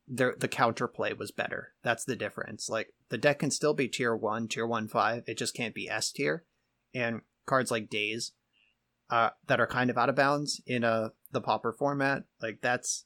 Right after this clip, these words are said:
that's a different format, obviously. And I've been, like, cool with the idea of Daze leaving Legacy. I'm not pushing for it,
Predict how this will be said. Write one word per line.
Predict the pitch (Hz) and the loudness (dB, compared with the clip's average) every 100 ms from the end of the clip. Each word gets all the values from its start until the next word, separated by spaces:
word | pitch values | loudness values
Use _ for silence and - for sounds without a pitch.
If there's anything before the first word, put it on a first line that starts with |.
| _ _ _ _ _ _ _ - | _ _ _ _ _ _ _ -2
that's | 151 143 | 2 2
a | 170 | 2
different | 131 135 123 | 2 2 -2
format, | - 104 101 | 0 -2 0
obviously. | 95 101 - 65 - _ _ _ _ | -2 -4 -10 -12 -14 _ _ _ _
And | 131 123 117 - | -2 0 0 -4
I've | 139 135 | 0 2
been, | 147 143 - | 2 2 0
like, | 127 - | -4 -4
cool | - 131 | -2 0
with | 135 127 - - _ _ _ _ _ | 2 2 -2 -18 _ _ _ _ _
the | - 123 | -2 2
idea | 110 117 | 2 0
of | 110 | -4
Daze | 104 107 107 | -2 -2 -4
leaving | 113 110 107 | -6 -6 -6
Legacy. | 107 110 131 156 180 _ _ _ _ - | -4 -4 -4 -6 -8 _ _ _ _ -2
I'm | 135 | 2
not | 117 104 | 2 2
pushing | 131 135 160 | 0 0 -2
for | - 170 180 | 0 2 2
it, | - | 2